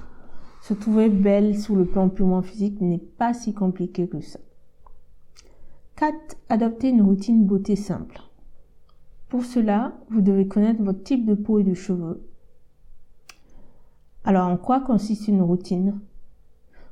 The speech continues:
Pour moi, une routine beauté doit être adaptée, simple, agréable est verte. Verte dans le sens où la plupart des produits que vous utilisez sont des produits, euh, euh, éc-, éc-,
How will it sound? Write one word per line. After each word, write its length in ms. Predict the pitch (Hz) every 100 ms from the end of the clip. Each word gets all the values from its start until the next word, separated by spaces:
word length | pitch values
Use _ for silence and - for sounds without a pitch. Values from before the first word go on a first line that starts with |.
| -
Pour 140 | 214
moi, 180 | 202 233
une 140 | 247
routine 340 | 196 196 226 208
beauté 320 | 202 202 208
doit 160 | 196 185
être 240 | 185 180 -
adaptée, 560 | - 196 190 196 208 208
simple, 460 | 208 - 190 196 202 -
agréable 580 | 196 190 185 185 190 - - - -
est 120 | 180
verte. 400 | 175 175 - -
Verte 360 | 190 190 185 196
dans 160 | 180
le 100 | 165
sens 460 | 170 - 196 196 -
où 260 | 196 196 - - - -
la 100 | 180
plupart 440 | 180 226 208 208 202
des 100 | 185
produits 360 | - 185 190
que 100 | 190
vous 260 | 185 175 175
utilisez 640 | 180 - 180 175 170 175
sont 220 | 185 190 175
des 100 | 170
produits, 540 | - 190 180 185 175
euh, 220 | 160 175 185 - - - - - - -
euh, 300 | - - - - - - - - - _ - - - - - -
éc-, 280 | 139 185 - -
éc-, 240 | 190 190